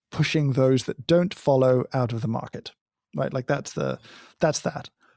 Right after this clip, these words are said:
I don't know how I feel about that still. Like, uh, that's the kind of the backwards and forwards on a personal level of, again, am I participating in a broken system, and am I trying to fix one broken system within the confines of another broken system, or to,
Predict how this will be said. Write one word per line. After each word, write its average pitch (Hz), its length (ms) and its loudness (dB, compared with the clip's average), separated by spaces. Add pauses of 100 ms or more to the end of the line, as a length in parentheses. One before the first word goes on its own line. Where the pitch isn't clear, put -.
(180)
I 202 80 2
don't 226 160 2
know 156 100 0
how 147 180 0
I 127 60 -2
feel 151 280 0
about 175 240 2
that 180 200 2 (460)
still. 214 420 4 (200)
Like, 151 300 0
uh, 135 460 2
that's 151 220 -2
the 131 100 -6
kind 143 160 -4
of 127 160 -8
the 135 100 -2
backwards 123 360 -2
and 123 120 -4
forwards 123 320 -4
on 127 220 -4
a 127 40 -2
personal 156 360 2
level 127 260 2
of, 123 300 -2 (960)
again, 165 220 6
am 143 100 6
I 135 80 4 (160)
participating 139 640 2
in 131 80 2
a 127 40 0
broken 139 300 2
system, 127 440 0
and 139 60 0
am 135 80 0
I 131 40 0
trying 151 200 0
to 131 40 -2
fix - 300 -2
one 156 200 4
broken 151 340 4
system 139 300 0
within 131 220 0
the 135 60 -2
confines 135 360 0
of 127 60 0
another 190 240 4
broken 123 280 0
system, 190 440 0 (460)
or 185 580 6 (580)
to, 185 440 0